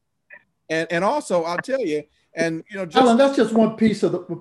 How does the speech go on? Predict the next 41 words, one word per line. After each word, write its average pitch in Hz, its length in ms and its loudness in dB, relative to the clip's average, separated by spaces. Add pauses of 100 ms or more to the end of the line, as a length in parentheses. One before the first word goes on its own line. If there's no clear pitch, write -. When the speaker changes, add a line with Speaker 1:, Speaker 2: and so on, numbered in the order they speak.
(120)
Speaker 2:
of 180 140 -2
the 170 80 -2
puzzle, 175 560 0 (260)
and 196 300 -2
we 262 100 2
can 220 140 0
get 202 180 0
to 196 120 2
that 170 440 0
down 170 260 2
the 165 60 -2
road. 160 500 0 (300)
Uh, 131 520 -4 (200)
but 160 340 -2
that's 220 220 0
just 208 160 0
a 160 100 -4
small 170 420 -2
piece 160 300 -6
of, 139 180 -4
of, 147 520 -10
of, 139 300 -10
of 143 120 -8
the 139 80 -6
plan, 139 520 -4 (340)
and 175 220 -4
we're 220 160 6
a 196 40 2
long 208 380 4
way 190 160 4
from 165 300 -4
getting 156 340 -2
where, 160 220 -4
to 175 120 -8
where 156 220 -4
Europe 151 420 -2
is 131 360 -6
in, 135 340 -14 (100)
in 139 220 -14
Asia. 131 460 -10
So, 113 440 -14